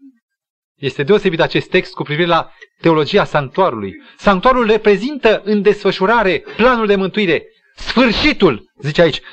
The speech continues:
„la soarta de la urmă”. Voința finală, la realizarea finală. Și atunci zic: „Da, înțeleg. Bun e drumul pe care mă duce Dumnezeu. Bun e Domnul când mă trece prin leșie și mă arde,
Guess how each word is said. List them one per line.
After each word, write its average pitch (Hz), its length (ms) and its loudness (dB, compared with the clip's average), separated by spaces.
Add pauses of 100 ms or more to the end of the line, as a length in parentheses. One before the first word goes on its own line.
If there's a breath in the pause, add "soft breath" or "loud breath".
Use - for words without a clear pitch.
„la 165 220 2
soarta 277 760 0
de 247 100 2
la 233 180 2
urmă”. 285 560 0 (1300)
Voința 156 420 2
finală, 135 480 -2
la 151 240 0
realizarea 160 540 0
finală. 87 480 -10 (640)
Și - 120 -2
atunci 147 300 -4
zic: 117 140 -6
„Da, 104 260 -2 (100)
înțeleg. 151 540 -2 (720 soft breath)
Bun 277 260 2
e 254 120 2
drumul 185 280 0
pe 180 100 0
care 170 180 0
mă 165 100 -2
duce 160 180 -4
Dumnezeu. 131 500 -4 (280 loud breath)
Bun 226 280 0
e 262 100 0
Domnul 214 260 2
când 208 180 0
mă 202 120 0 (240)
trece 208 380 2
prin 180 240 0
leșie 190 680 -2
și - 160 -2
mă 165 100 2
arde, 175 500 0